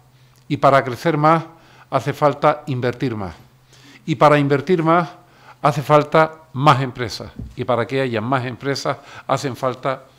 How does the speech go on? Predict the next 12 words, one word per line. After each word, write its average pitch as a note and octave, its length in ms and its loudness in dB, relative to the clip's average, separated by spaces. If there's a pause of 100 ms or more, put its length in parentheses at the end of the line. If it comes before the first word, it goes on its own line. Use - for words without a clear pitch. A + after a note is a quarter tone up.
(380)
más C#3 180 4
emprendedores. A#2+ 680 0
Esa C3+ 160 -2
fue D#3 160 2
la D3+ 100 8
razón, D#3 580 0
y A2 100 -8
en A#2 100 -4
última B2+ 280 -4
instancia B2+ 360 -6
el A2+ 60 -6
fundamento, C#3 680 -4